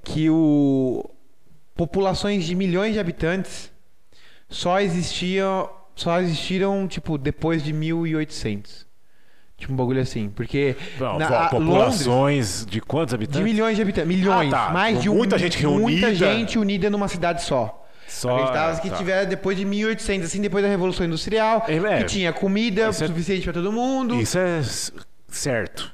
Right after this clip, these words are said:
Speaker 1: Isso é certo, só que não.
Speaker 2: Só que não,
Speaker 1: Eles
Speaker 2: quais
Speaker 1: descobriram,
Speaker 2: povos?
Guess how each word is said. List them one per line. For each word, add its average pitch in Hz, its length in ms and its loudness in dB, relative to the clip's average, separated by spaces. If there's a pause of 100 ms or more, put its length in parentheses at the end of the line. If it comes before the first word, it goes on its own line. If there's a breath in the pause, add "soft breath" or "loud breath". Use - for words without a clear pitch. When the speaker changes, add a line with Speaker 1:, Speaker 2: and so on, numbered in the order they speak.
Speaker 1:
Isso 156 260 -4
é 147 40 0
certo, 139 400 0
só 131 120 -2
que 143 160 -6
não. 120 280 -2 (440)
Speaker 2:
Só 107 180 -8
que - 160 -8
não, 123 420 0
Speaker 1:
Eles 147 140 4
Speaker 2:
quais 151 160 4
Speaker 1:
descobriram, 151 840 2
Speaker 2:
povos? 196 120 -6